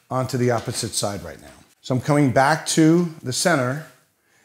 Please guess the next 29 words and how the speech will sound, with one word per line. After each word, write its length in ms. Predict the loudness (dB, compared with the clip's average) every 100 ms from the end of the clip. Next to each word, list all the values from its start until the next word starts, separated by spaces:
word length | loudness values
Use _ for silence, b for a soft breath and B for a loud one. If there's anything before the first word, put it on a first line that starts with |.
| _
and 200 | 0 2
looking 320 | 2 0 -2
at 160 | -4 -4
this 200 | -6 -4
length. 340 | -6 -8 -8
Now 180 | -4 0
I'm 100 | 2
working 340 | 2 2 0 0
my 140 | 0
way 220 | 0 0
to 160 | -2 -6
the 100 | -8
left. 480 | -10 -12 -16 -20 -20 _ _ _ _ _ _ _ _ _ _ _ _
Okay, 140 | -2
so 260 | 0 0 0 2
as 320 | 2 2 2
you 80 | 2
work 280 | 4 4
your 80 | 4
way 140 | 4 2
to 140 | 2
the 100 | 0
left, 460 | 0 -2 -6 -14 -2
body 240 | 0 0
position 520 | -2 -2 -2 -2 -4
is 180 | -4 -2
always 260 | 0 0 -2
super 460 | -2 -2 -2 -2
important 600 | -6 -4 -4 -4 -4 -12